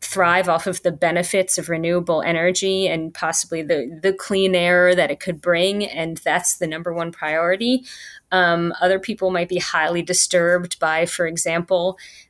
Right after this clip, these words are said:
uh, there's a lot of noise pollution associated with it. Um, and so,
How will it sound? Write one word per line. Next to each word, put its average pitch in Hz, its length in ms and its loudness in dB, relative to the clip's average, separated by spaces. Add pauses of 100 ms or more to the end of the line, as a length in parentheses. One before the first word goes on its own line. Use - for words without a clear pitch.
(120)
uh, 151 640 2
there's 190 180 2
a 185 40 0
lot 202 180 4
of 196 100 2
noise 226 340 2
pollution 160 540 -4
associated 165 800 0
with 156 220 -2
it. 160 220 0 (520)
Um, 165 420 0 (140)
and 185 180 2
so, 170 480 6